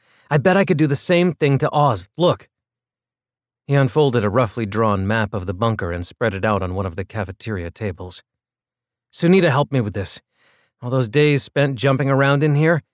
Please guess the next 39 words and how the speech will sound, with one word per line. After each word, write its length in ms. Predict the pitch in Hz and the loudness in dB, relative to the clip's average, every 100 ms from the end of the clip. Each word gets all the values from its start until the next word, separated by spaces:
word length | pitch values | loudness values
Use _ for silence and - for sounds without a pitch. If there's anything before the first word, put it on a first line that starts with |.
| _ _ | _ _
she 120 | - | -12
was 120 | 104 - | -12 -6
keeping 320 | 151 143 123 | -4 -2 -4
track 420 | - 156 143 - | 0 0 2 -2
of 80 | 107 | -4
what 180 | 117 - | -4 -4
she 120 | 107 | -10
saw." 420 | - 139 110 82 - _ _ _ _ _ _ _ _ _ _ _ _ _ - | -6 -4 -4 -6 -14 _ _ _ _ _ _ _ _ _ _ _ _ _ 0
Holden 400 | 165 151 127 110 | 2 2 0 -2
pointed 360 | 135 131 120 101 | 0 0 -2 -4
to 140 | 110 | -4
a 60 | 95 | -2
junction 480 | 101 123 117 104 | 0 0 0 -6
on 100 | 87 | -6
the 80 | 87 | -4
lowest 340 | 101 107 101 117 | -2 0 -2 -4
level, 360 | 104 85 87 _ _ _ _ | -6 -8 -12 _ _ _ _
an 100 | 127 | -2
empty 280 | 135 135 104 | 0 0 -2
spot 300 | - 98 87 | -8 -10 -8
on 100 | 87 | -8
the 60 | 87 | -6
map. 300 | 92 80 _ _ _ _ _ _ _ _ _ - | -8 -8 _ _ _ _ _ _ _ _ _ -6
"This 180 | 151 180 | -4 -2
is 140 | 131 | 2
the 100 | 160 | 2
one 340 | 139 151 175 | 4 4 2
place 380 | - 143 147 143 | 2 2 2 2
we 140 | 123 107 | -2 -4
haven't 420 | - 143 135 123 | 0 0 0 -2
been 220 | 135 123 | -2 -2
to. 260 | - 98 82 _ _ _ - | -4 -8 -10 _ _ _ 0
Oz 260 | 147 165 | 2 4
wouldn't 300 | 151 165 165 | 2 0 2
let 140 | 147 - | 0 0
Sunita 340 | 147 147 135 | 0 2 2
even 240 | 143 139 | 0 0
get 240 | 127 120 - | 2 0 -4
close. 540 | - 143 123 - - | -4 0 0 -2 -12